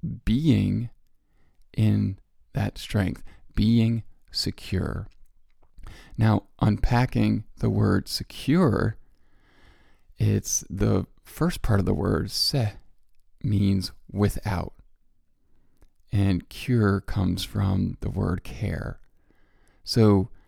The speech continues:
the root essence of secure is without care. Now, why without care? Why would you want to be without care?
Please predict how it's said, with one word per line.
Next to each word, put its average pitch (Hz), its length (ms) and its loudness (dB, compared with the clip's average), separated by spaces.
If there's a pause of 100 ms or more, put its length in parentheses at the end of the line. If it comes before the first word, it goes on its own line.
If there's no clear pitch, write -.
(260)
the 92 140 2
root 98 640 2 (320)
essence 117 580 -4 (100)
of 104 420 -2 (440)
secure 120 920 -2 (400)
is 98 500 0 (240)
without - 580 -6
care. - 380 -8 (1700)
Now, 127 280 2 (380)
why 113 720 -2 (180)
without - 400 -6
care? - 320 -8
Why 110 160 -2
would 131 200 4
you 120 60 2
want 113 160 2
to 104 60 2
be 107 180 4
without 98 400 -2
care? 143 460 -2